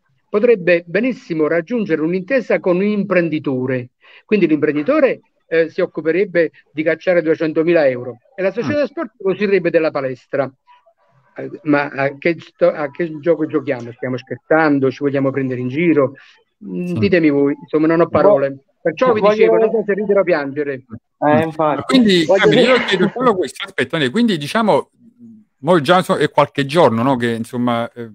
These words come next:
Speaker 2: in tutto il territorio, compreso la società, si è mossa, ma ad oggi, diciamo, ci sono state proprio risposte concrete? Cioè, quali sono allo stato dei fatti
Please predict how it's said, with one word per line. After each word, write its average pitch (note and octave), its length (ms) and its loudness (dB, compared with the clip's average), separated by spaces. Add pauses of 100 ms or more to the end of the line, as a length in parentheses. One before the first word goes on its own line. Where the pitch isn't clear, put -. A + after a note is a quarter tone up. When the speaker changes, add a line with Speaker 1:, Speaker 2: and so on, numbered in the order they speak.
(500)
Speaker 2:
in A2+ 140 -14
tutto C#3 260 -6
il B2 100 -2
territorio, C3 520 4
compreso B2 420 -2
la C3 200 0
società, B2 320 -2
si B2+ 120 -2
è - 20 0
mossa, A#2+ 420 -4
ma A#2+ 160 -4 (380)
ad C#3 140 0
oggi, D3+ 520 2
diciamo, C#3+ 300 0
ci A#2 120 -8
sono B2+ 120 -4
state F#3+ 320 -2
proprio D#3 260 -2
risposte B2 600 -4
concrete? B2+ 500 0
Cioè, C3+ 140 0
quali F#3 240 2
sono A#2+ 400 -4 (340)
allo B2 220 -4
stato C#3 320 -2
dei C3 140 -2
fatti C#3 280 -4